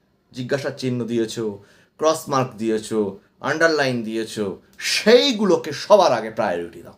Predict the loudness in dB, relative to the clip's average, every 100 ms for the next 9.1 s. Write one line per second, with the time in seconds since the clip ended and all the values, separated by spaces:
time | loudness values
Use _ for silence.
0 | _ _ _ _ _ -8 -8 -8 -14 -16
1 | -20 _ -20 _ _ _ _ _ _ -6
2 | -4 -4 -6 -20 _ _ -4 -4 2 6
3 | 6 6 -4 -6 -4 -4 -4 -6 -10 -10
4 | _ _ _ _ _ _ -2 0 0 -8
5 | -12 -12 -16 -18 _ _ _ _ _ _
6 | _ _ _ _ _ _ 2 2 2 -2
7 | -12 _ _ _ -2 -2 -2 -8 _ _
8 | _ _ _ -14 -4 -4 0 2 2 -2
9 | 0